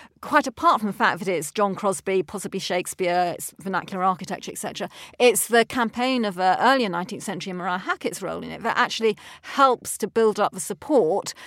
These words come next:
that means that it's not demolished and enables Patrick Geddes to organise its moval, removal, lock, stock and barrel, and it's reconstructed down in Cheyne Walk, where it's then owned by the University of London, uses a women's hostel,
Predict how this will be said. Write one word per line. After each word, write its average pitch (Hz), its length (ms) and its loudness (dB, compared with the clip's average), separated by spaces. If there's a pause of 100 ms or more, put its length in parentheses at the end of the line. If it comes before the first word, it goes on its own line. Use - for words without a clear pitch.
(160)
that 208 360 4
means 214 420 0
that 190 300 -2
it's - 300 -2
not 220 580 4
demolished 175 640 -2 (200)
and 208 200 -2
enables 202 640 0
Patrick - 400 -6
Geddes 190 460 0
to 208 100 -2
organise 190 640 0
its - 260 -2 (280)
moval, 202 540 2
removal, 202 520 0
lock, 208 220 -2
stock - 240 -6
and 190 100 -6
barrel, 190 300 2
and 185 140 -4
it's - 200 -8
reconstructed 226 1080 0 (240)
down 214 180 0
in 196 100 -6
Cheyne 190 400 -4
Walk, 247 440 2 (260)
where 233 320 6
it's - 320 6
then 226 320 0
owned 220 300 0
by 202 180 0
the 196 480 2
University 196 480 0
of 180 80 -4
London, 196 360 0
uses 180 260 -4
a 180 40 -4
women's 180 340 -4
hostel, 214 520 -2